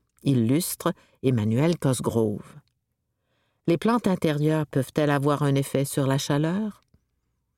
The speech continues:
Si elles agissent comme des stores et empêchent le soleil de taper au sol grâce à leur feuillage,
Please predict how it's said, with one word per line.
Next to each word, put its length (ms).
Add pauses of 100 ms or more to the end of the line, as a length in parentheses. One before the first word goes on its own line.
(240)
Si 260
elles 260
agissent 560
comme 200
des 160
stores 640 (440)
et 160
empêchent 500
le 80
soleil 520
de 140
taper 380
au 140
sol 480
grâce 400
à 80
leur 200
feuillage, 680